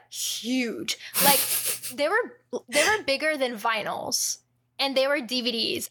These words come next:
Speaker 1: I had
Speaker 2: <laughs> What?
Speaker 1: Laserdisc and a Laserdisc player. Yeah.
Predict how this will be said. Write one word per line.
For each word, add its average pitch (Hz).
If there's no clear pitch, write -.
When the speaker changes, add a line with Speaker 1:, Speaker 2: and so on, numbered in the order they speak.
Speaker 1:
I 262
had 330
Speaker 2:
<laughs> -
What? 294
Speaker 1:
Laserdisc 262
and 262
a 269
Laserdisc 233
player. 214
Yeah. 240